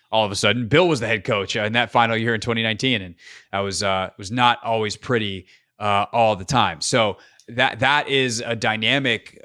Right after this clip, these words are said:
both in professional, like, you know, one thing I like about Brian Johnson coming with Cliff is, like, Brian's played in a lot of,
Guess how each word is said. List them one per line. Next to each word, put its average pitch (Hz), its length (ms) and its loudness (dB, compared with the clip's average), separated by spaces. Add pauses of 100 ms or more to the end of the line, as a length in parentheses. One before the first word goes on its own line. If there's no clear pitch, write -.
both 123 480 -2
in 113 220 -10
professional, 117 760 -6
like, 104 260 -6
you 117 80 -12
know, 107 140 -4
one 120 160 -2
thing 117 160 -2
I 110 60 0
like 110 120 0
about 104 200 -4
Brian 107 260 0
Johnson 104 420 -2
coming 104 200 -6
with 95 140 -14
Cliff 117 340 0
is, 98 100 -10
like, 95 160 -10
Brian's 107 400 -4
played 104 400 -8
in 98 140 -16
a 90 40 -12
lot 98 220 -4
of, 95 260 -10